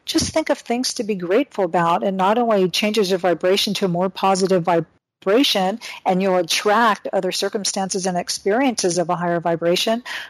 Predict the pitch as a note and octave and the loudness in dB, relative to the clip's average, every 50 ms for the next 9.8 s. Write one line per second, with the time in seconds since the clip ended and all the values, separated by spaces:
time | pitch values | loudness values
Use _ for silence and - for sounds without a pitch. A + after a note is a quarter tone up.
0 | _ _ _ - B3+ B3+ C4 - C4+ B3+ B3 C4 B3 - - B3+ B3 A#3+ C4+ D4+ | _ _ _ 2 4 4 4 2 0 0 -2 -2 -2 -2 0 2 4 4 4 4
1 | D4+ D4 B3+ B3 B3 B3 G3 - A3 A3+ A#3+ C4 A3+ G#3+ G3+ F#3 F#3 F3 D#3 - | 4 2 2 0 -2 -2 -2 0 0 2 2 2 2 0 2 2 2 0 0 -4
2 | - - - F3+ D#3+ F#3 F3+ A#3 - C#4 B3+ B3 A3+ - - F3 - - - F3+ | -6 -4 -4 -4 -4 -2 -4 -2 0 2 0 0 0 0 -4 -8 -6 -2 0 2
3 | F#3 G#3+ G#3 A3 E3+ F3+ F3 E3+ D#3+ F3+ E3+ E3 G3 F3+ E3 F#3+ F3+ - - G3 | 2 2 2 2 2 4 2 2 2 0 -4 -2 -2 -2 0 0 -2 0 0 -2
4 | G3+ A3 - _ - F#3+ F3+ - - F#3 F3 F#3 - - F#3 F3+ F3+ F3+ F3 F3 | -2 -2 -4 _ -4 -4 -4 0 -2 0 0 0 0 2 2 2 4 4 4 4
5 | F3 F3 F3 E3+ F3 G3+ A3 A3+ A3+ A3+ _ _ _ - - A3 G3 F3 F3 E3+ | 4 4 4 2 2 2 2 2 2 0 _ _ _ -6 0 2 4 4 2 2
6 | - - - - - - _ - G#3+ - B3+ A3+ A#3+ B3+ - - A#3+ A3+ A#3+ C4 | -2 -12 -16 -16 -16 -16 _ -10 -4 -2 -2 0 0 -2 0 0 -2 2 2 2
7 | C#4 C#4+ G#3+ - G#3+ G#3 A#3 C4 - - C4+ C4 C4+ C#4 - - G3+ F#3+ F#3 G3 | 2 0 0 0 2 2 2 2 0 -2 0 2 2 0 -2 -2 -2 0 0 0
8 | - A#3+ G3 - - F3+ F#3 - A#3 A#3+ B3+ B3 B3 B3 B3+ C4 C4+ C4 - A#3 | -2 -2 -4 0 0 0 0 0 0 0 0 2 2 4 4 4 2 0 -2 -4
9 | G#3+ G#3+ A3 G#3+ G3+ G#3+ A3+ - - A3 A3 G#3 A3+ A3 G#3+ G3+ | -2 0 0 2 2 2 0 0 0 -2 -2 0 2 2 2 2